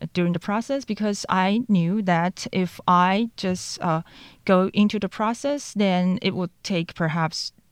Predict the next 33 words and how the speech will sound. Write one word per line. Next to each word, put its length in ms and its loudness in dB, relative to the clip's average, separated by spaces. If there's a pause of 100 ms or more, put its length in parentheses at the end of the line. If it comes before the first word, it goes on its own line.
(300)
at 200 -4
least 220 -6
two 200 -4
hours 320 -4
to 160 -6
make 220 -2
a 60 -6
statement 720 -12
to 120 -10
the 100 -6
police. 640 -10 (420)
So 320 0 (160)
the 80 0
first 280 0
three 140 -2
times 260 0
I 140 0
just, 580 -4
uh, 220 -10 (260)
let 160 -4
him 140 0
go. 260 -2 (400)
But 200 0
after 400 2
the 160 0
third 360 -4
time, 360 -6 (360)
I 460 2 (140)
felt 460 -2
really 380 -2
uncomfortable 800 -2 (640)
and 200 2
I 160 2